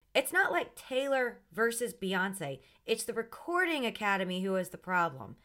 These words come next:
There is space for everyone to exist in this world. Remember who the real enemy is, Katniss. I saw a quote by Blake Lively that I really relate to, which says,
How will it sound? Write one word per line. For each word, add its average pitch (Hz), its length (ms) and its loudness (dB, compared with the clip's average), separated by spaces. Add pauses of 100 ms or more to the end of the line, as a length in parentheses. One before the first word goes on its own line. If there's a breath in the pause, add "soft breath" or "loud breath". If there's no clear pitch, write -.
(340 soft breath)
There 294 220 6
is 339 160 -2
space 320 440 2
for - 280 -4
everyone 254 580 4
to 240 180 0
exist 214 440 -2
in 208 160 0
this 190 220 -6
world. 160 440 -2 (760 soft breath)
Remember 330 540 4
who 311 220 2
the 269 120 -2
real 294 260 4
enemy 233 440 2
is, 170 160 0
Katniss. 156 640 -6 (760 loud breath)
I 220 80 4
saw 294 220 2
a 320 40 0
quote 214 340 0
by 220 120 2
Blake 190 320 -2
Lively 180 540 2
that 214 120 2
I 180 80 6
really 170 400 0
relate 151 380 -4
to, 233 240 -2
which 196 220 -6
says, 165 480 0